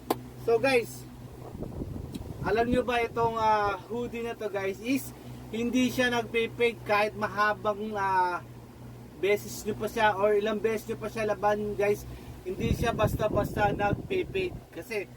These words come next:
yun ang pagkakagawa na itong hoodie na to, guys, no? So, pag nagustuhan nyo itong hoodie na to, guys, i-click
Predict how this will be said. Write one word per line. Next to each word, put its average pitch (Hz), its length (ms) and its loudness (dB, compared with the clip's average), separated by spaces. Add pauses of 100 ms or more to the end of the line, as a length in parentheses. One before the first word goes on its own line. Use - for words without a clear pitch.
(260)
yun 208 320 0
ang 226 240 -4
pagkakagawa 196 880 2
na 190 80 -4
itong 190 320 -6
hoodie 180 400 0
na 170 80 -4
to, 160 160 -8
guys, 160 320 -2
no? 175 160 -4
So, 156 400 -2 (640)
pag 175 160 -4
nagustuhan 220 560 2
nyo - 80 -2
itong 240 160 -2
hoodie 240 320 -2
na 240 80 -6
to, 247 80 -6
guys, 254 480 -2 (340)
i-click 208 480 -4